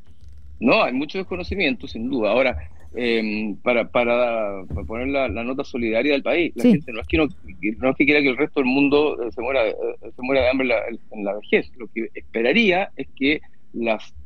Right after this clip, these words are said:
Speaker 1: col-, la colectivización de, eh, de, de, del si-, de la seguridad social en, en materia previsional se haga vía impuestos generales y no con los fondos de las propias personas, porque de lo contrario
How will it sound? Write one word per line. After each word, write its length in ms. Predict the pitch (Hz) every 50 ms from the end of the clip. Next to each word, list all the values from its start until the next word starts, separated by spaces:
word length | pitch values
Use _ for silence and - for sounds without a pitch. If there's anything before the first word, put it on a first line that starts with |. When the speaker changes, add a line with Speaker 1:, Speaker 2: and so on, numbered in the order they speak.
| - -
Speaker 1:
col-, 240 | - 143 127 107 -
la 140 | 110 113 110
colectivización 960 | 113 110 110 104 - - 120 117 110 - 117 113 - - 214 208 214 214 220 - - - - - - - -
de, 460 | 135 123 147 160 165 170 180 170 - -
eh, 400 | 143 139 131 131 127 120 120 113
de, 160 | - 131 135 113
de, 200 | - 139 135 - -
del 180 | 131 135 123
si-, 140 | - - 131 -
de 140 | - 131 135
la 80 | 123
seguridad 320 | 123 - 127 123 123 139 147
social 480 | 147 156 143 - - 143 151 160 - -
en, 220 | - 143 131 -
en 100 | 147 143
materia 300 | 135 123 - 139 139 147
previsional 500 | 143 147 147 147 135 - 143 151 160 180 - - - - -
se 180 | - - 135
haga 280 | 131 131 143 160 170 160
vía 200 | 135 135 143 147
impuestos 580 | 135 120 - - 139 147 - - - 143 -
generales 600 | - - 120 110 117 135 143 156 170 190 185 - -
y 100 | - 123
no 160 | 117 123 151
con 120 | 185 185 180
los 160 | 170 - - -
fondos 320 | - 147 147 151 151 147 147
de 60 | 139
las 120 | 131 113
propias 320 | - - 139 135 127 139 135
personas, 440 | - 127 123 - 170 151 139 135 -
porque 300 | - 131 117 - - 131
de 80 | 127 120
lo 80 | 117 117
contrario 560 | 113 117 117 - - 180 170 170 180 196 208